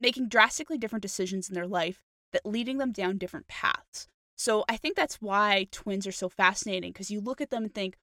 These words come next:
"Well, I could go down this road and be good, or it could be bad." Obviously, those are two extremes, but that's really, at the end of the day, we're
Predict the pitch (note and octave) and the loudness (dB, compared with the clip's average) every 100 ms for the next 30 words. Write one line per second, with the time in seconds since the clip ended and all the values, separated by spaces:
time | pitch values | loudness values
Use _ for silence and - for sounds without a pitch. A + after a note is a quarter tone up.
0 | _ - G#3+ A3 A3 - - C4 A#3+ B3+ | _ -10 2 4 4 -2 -2 -2 0 0
1 | A3+ G#3+ G3 G3+ - F#3+ E3 - - _ | 2 0 -2 -4 -6 -4 -4 -6 -10 _
2 | _ _ G3 F#3 - D4 - - _ _ | _ _ -8 -6 2 4 4 2 _ _
3 | _ _ - B3 A3 - A3 F#3+ G3 F3+ | _ _ 0 4 4 2 -6 2 2 2
4 | - - C#4+ D#4+ D#4+ C#4+ B3+ - C4 G3 | 4 8 8 8 0 -2 -2 -6 -6 -6
5 | - - - A#3+ C#4 A2 - A3+ - - | -6 -6 -6 -2 0 -2 -6 -8 -8 -10
6 | _ _ - C4 C4+ - G#3 G#3+ D4 A#4+ | _ _ 4 6 6 4 -8 0 4 4
7 | - B3 A3 G3 G3+ F#3 E3+ | 2 -2 -2 0 0 0 -4